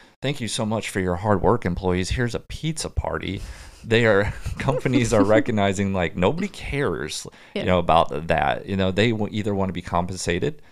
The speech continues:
Speaker 1: with money or,
Speaker 2: Right.
Speaker 1: uh, time off.
Speaker 2: Mm-hmm.
Speaker 1: I think that's a big thing. You have a lot of companies now that are increasing their, their P T O, um, and allowing for, like, mental health days,
Speaker 2: Mm-hmm.
Speaker 1: um, just to, like, unwind. No meeting Fridays, things like that,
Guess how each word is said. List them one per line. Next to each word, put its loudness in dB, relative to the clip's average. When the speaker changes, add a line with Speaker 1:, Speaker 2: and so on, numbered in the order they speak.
Speaker 1:
with 2
money -6
or, 4
Speaker 2:
Right. -4
Speaker 1:
uh, -6
time -2
off. -4
Speaker 2:
Mm-hmm. -6
Speaker 1:
I 4
think -2
that's 2
a -2
big -2
thing. -2
You 0
have 0
a 2
lot 2
of -2
companies -6
now 0
that 0
are -2
increasing -2
their, -2
their -6
P -4
T -4
O, 2
um, -2
and -2
allowing 0
for, -6
like, -6
mental -4
health -8
days, -2
Speaker 2:
Mm-hmm. -4
Speaker 1:
um, -2
just -6
to, -2
like, -4
unwind. -6
No 0
meeting -4
Fridays, -6
things -4
like -4
that, 0